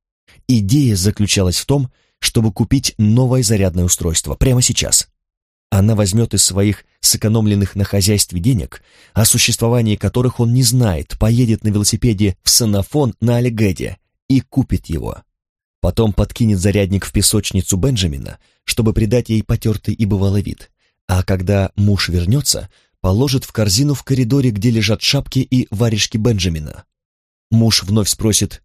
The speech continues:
откуда у нее зарядник, а она покажет ему. Конечно, он удивится, а она, в свою очередь, изумится его удивлению. Если это чужая вещь, тогда, возможно, ее у них кто-то оставил.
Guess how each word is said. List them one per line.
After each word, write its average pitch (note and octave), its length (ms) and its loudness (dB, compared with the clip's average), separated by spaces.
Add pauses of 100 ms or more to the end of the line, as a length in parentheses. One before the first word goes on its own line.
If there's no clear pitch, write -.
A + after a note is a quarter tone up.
откуда G#2+ 460 0
у E2+ 60 2
нее F2 140 2
зарядник, F2 680 -2
а G2+ 160 2
она C3+ 160 0
покажет F2 500 -4
ему. F2 280 0 (720)
Конечно, G2 460 0
он G2+ 200 2
удивится, F2+ 580 0
а F2 180 0
она, B2 180 2
в - 60 -2
свою G2+ 260 0
очередь, - 520 -4 (260)
изумится C3 560 2
его C3+ 300 2
удивлению. A2 720 -2 (560)
Если G#2 460 0
это G#2+ 200 -2
чужая G2 500 0
вещь, B2+ 360 -2 (320)
тогда, D2+ 300 -4
возможно, A#2+ 560 0
ее A#2+ 340 0
у A#2+ 100 0
них B2+ 280 -2
кто-то - 340 -2
оставил. - 540 -4